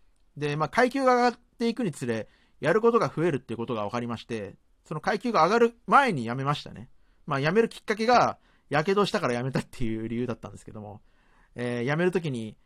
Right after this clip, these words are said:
えー、店長に、「すいません、大学の勉強会す-、忙しくなったんで辞めます」っていうもっともらしい理由をつけて辞めました。<laughs> はい。で、次にやったバイトが、えー、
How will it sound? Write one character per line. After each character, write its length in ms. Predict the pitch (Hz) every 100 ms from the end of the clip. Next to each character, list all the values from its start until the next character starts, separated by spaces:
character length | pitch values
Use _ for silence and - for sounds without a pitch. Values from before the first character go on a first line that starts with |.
| _ -
え 100 | 113
ー、 20 |
店 160 | 147 127
長 160 | 110
に、 320 | 139 143 95 - _ _ -
「す 60 |
い 20 |
ま 80 | 135
せ 60 | 143
ん、 40 |
大 180 | 123 135
学 200 | 147 156
の 220 | 151 151 - _
勉 160 | 147 156
強 140 | 170
会 140 | 170 165
す-、 120 | 190 196 _ -
忙 240 | 220 233
し 80 | -
く 80 | 185
な 80 |
っ 40 | 190
た 100 | 196
ん 40 |
で 180 | 131 110
辞 100 | 123
め 100 | 143
ま 140 | 170 196
す」 80 | -
っ 20 |
て 140 | 135
い 140 | 120 120
う 60 |
も 100 | 131
っ 60 | 139
と 100 | 185
も 80 | 185
ら 80 | 185
し 160 | 240
い 20 |
理 120 | 156 202
由 80 |
を 40 | 208
つ 60 | -
け 80 |
て 200 | 320 240
辞 100 | 120
め 100 | 127
ま 120 | 139 151
し 100 | -
た。 140 | - - - _ _ -
<laughs> 1500 | - 175 165 - - - - - 135 135 135 113 - _
は 160 | 139 120
い。 100 | 104 _ _ _ _ -
で、 380 | 143 143 143 143
次 220 | - 214
に 80 | 247
や 80 | 175
っ 40 | -
た 120 | 165
バ 120 | 170
イ 60 | 165
ト 100 | 185
が、 340 | 254 139 - _ _
え 760 | - 123 123 120 117 117
ー、 0 | 117